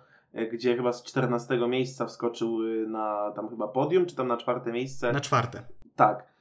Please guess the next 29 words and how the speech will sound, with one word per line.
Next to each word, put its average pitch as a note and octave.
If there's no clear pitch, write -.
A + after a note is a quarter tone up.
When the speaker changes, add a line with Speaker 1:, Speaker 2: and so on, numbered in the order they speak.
Speaker 1:
Ym, A2+
zaatakował. B2+
Wydawało C3+
się, C3+
że B2
tutaj A#2+
znowu A#2
będzie A2
skakał A2+
bez A#2
presji, C3+
znowu B2+
zaatakuje. A#2+
Bum! C#3+
Dziewięćdziesiąt B2
siedem A#2+
metrów. A2
Nie A#2+
wiadomo, B2
co A2+
się G#2+
stało. A#2+
Prawdopodobnie B2
i -
błąd C3+
samego C3
zawodnika, C3+
jak A#2+
i A#2+